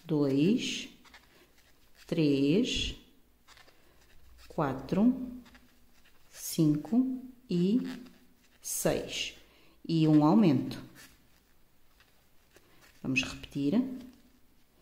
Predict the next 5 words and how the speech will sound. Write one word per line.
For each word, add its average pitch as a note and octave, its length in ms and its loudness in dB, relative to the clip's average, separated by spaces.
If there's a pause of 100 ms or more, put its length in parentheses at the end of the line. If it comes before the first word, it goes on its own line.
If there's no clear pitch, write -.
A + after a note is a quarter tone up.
(1900)
Um, D#3 720 2
ai, - 180 -10 (640)
peraí. - 320 -20 (420)
Um, E3+ 680 2 (3000)
dois, D#3+ 720 0